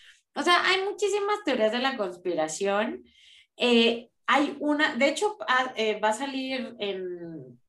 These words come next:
mm, no sé si ya salió, pero tiene poquito que salió una entrevista que le hicieron después, pero nunca dio, vio la luz. Y él habla como de, hipotéticamente, si yo lo hubiera matado, y así como dando los,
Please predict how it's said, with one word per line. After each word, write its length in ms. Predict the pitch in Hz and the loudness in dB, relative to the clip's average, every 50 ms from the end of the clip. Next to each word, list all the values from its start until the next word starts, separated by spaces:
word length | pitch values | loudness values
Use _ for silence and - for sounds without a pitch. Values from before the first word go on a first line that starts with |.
| _ _ _ _ | _ _ _ _
mm, 800 | 220 202 196 185 180 175 175 175 170 165 165 165 160 - - 180 | -12 -10 -8 -8 -8 -8 -8 -10 -10 -10 -10 -10 -12 -14 -14 -10
no 120 | 185 247 262 | -8 -6 -6
sé 80 | 285 | -6
si 180 | 294 302 320 285 | -4 -4 -4 -4
ya 140 | 285 269 254 | -4 -4 -4
salió, 400 | - 247 226 226 220 226 240 240 | -4 -4 -2 0 2 0 0 0
pero 160 | 262 226 - | -2 -4 -4
tiene 180 | 208 208 214 220 | -2 -4 -4 -4
poquito 360 | - 233 233 - - 214 214 | -6 -8 -10 -10 -10 -10 -10
que 100 | - 240 | -10 -8
salió 360 | 226 190 180 185 185 185 185 | -6 -6 -4 -2 -2 -2 -2
una 220 | 190 196 196 208 | -4 -4 -4 -4
entrevista 640 | 214 214 214 220 208 202 226 226 220 - - 226 226 233 | -4 -2 -2 0 0 0 0 -2 -4 -2 -2 -2 -2 0
que 140 | 240 220 | -2 -2
le 80 | 202 185 | 0 0
hicieron 500 | 185 185 - - 233 240 233 285 311 311 | 0 -2 -2 -4 -2 -2 0 0 -2 -2
después, 540 | 285 254 233 233 - - 220 220 214 226 233 | -2 -4 -4 -6 -6 -4 0 0 0 0 0
pero 220 | 233 202 202 208 | -4 -4 -4 -2
nunca 340 | 208 214 208 208 - 233 240 | -2 -2 -6 -4 -2 -2 0
dio, 280 | 240 240 233 - - - | 0 0 0 -2 -2 -2
vio 200 | 202 220 208 202 | 0 0 2 2
la 120 | 202 202 | 2 0
luz. 440 | 226 226 233 240 233 240 240 - - _ - - - - - - - - - _ _ _ _ - | 0 0 0 0 0 -2 -4 -10 -16 _ -20 -20 -20 -20 -20 -20 -20 -20 -20 _ _ _ _ -6
Y 300 | 262 262 262 262 262 254 - | -2 0 2 4 4 2 4
él 200 | - 254 247 247 240 | 4 4 6 6 6
habla 320 | 233 233 233 233 240 233 | 6 6 4 2 2 2
como 220 | 254 240 233 220 | 2 2 4 4
de, 140 | 208 208 - - | 4 2 0 0
hipotéticamente, 1400 | 269 262 247 240 226 233 233 233 240 294 320 339 330 440 440 440 - 453 349 285 247 240 233 220 214 - 202 180 | -2 -2 -2 0 2 2 2 2 4 4 4 4 4 0 -4 -2 2 2 2 2 2 -2 -4 -4 -4 -6 -6 -6
si 160 | 180 196 196 185 | -6 -8 -8 -6
yo 120 | 214 233 | -4 -2
lo 160 | 240 294 339 | 0 0 0
hubiera 280 | 359 349 320 311 330 320 | 2 2 2 2 2 0
matado, 600 | 311 277 - 226 - 226 226 233 226 262 294 320 | 0 0 -2 -2 -2 -2 0 0 0 0 0 0
y 140 | 320 254 208 | 2 2 0
así 260 | 202 - 233 233 226 | 0 0 -4 -6 -2
como 380 | - 214 202 196 190 180 175 | 0 -2 -2 0 -4 -4 -4
dando 420 | 175 - 208 202 196 196 208 214 226 | -2 -2 -2 -2 0 2 2 2 2
los, 760 | 233 240 233 220 208 196 185 175 160 - - - - - | 2 2 2 2 2 0 0 -4 -6 -8 -12 -18 -20 -20